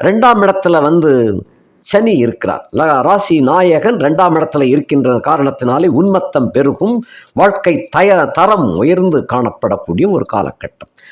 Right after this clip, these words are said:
மூன்றாம் இடத்துல நாலு பதினொன்னுக்குரிய செவ்வாய் மூன்றாம் இடத்துல இருக்கிறார். நாலு கூடையவன் மகர ராசிக்கு வந்து செவ்வாய் நல்லவன் அல்ல. அவர் மூன்றாம் இடத்துல ராகுவோடு சம்பந்தப்படுவது வந்து யோகம்தான். அந்த செவ்வாதசை இந்த காலகட்டத்துல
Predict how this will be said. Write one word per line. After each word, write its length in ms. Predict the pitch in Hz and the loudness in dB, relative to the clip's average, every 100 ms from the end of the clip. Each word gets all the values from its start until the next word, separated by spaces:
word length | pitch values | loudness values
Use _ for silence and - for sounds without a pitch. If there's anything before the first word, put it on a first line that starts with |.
| - - 165 | -20 -6 0
மூன்றாம் 400 | 277 285 262 202 | 2 4 2 4
இடத்துல 360 | 196 196 180 147 135 254 - - 147 | 0 0 0 2 2 -2 -4 -2 2
நாலு 280 | 220 269 254 254 | 2 2 2 0
பதினொன்னுக்குரிய 720 | 196 226 214 202 196 170 156 131 | 2 2 2 0 0 2 2 0
செவ்வாய் 500 | 160 180 143 123 175 240 - | 0 0 2 2 2 -2 0
மூன்றாம் 380 | 180 202 185 151 | 0 2 2 2
இடத்துல 300 | 139 143 160 156 98 | 0 -2 -2 0 0
இருக்கிறார். 400 | 110 - - - - | -2 -4 -8 -6 -2
நாலு 240 | 180 269 269 277 | 0 2 -2 0
கூடையவன் 400 | 226 226 202 156 | 0 2 2 2
மகர 200 | 170 247 220 | 2 0 2
ராசிக்கு 340 | 196 180 170 160 | 2 0 0 0
வந்து 140 | 175 175 | 0 0
செவ்வாய் 260 | 175 175 170 160 | -2 0 2 2
நல்லவன் 340 | 170 151 117 | 2 0 0
அல்ல. 120 | 98 - - - - | -2 -6 -10 -12 -2
அவர் 140 | - 185 | 0 2
மூன்றாம் 320 | 226 208 190 | 0 2 0
இடத்துல 260 | 175 165 165 180 | 0 0 0 2
ராகுவோடு 340 | 175 175 160 165 | 2 2 0 0
சம்பந்தப்படுவது 640 | 170 165 156 143 127 117 117 | 0 0 0 0 0 0 0
வந்து 160 | 135 156 143 | 0 0 2
யோகம்தான். 480 | 202 160 92 69 - _ _ - - | 0 0 -4 -6 -12 _ _ -14 -2
அந்த 120 | 175 180 | -2 0
செவ்வாதசை 460 | 220 247 220 - 196 | 0 2 2 2 0
இந்த 140 | 180 196 | 2 2
காலகட்டத்துல 420 | 214 196 180 | 0 0 0